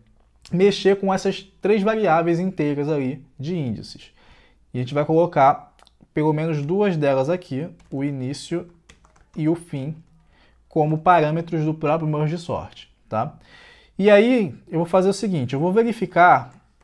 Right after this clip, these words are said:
se fim menos início é maior do que um. Por quê?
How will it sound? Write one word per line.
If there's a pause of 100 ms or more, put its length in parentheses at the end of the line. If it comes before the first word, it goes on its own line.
(440)
se (420)
fim (680)
menos
início (580)
é
maior
do
que
um. (1160)
Por
quê?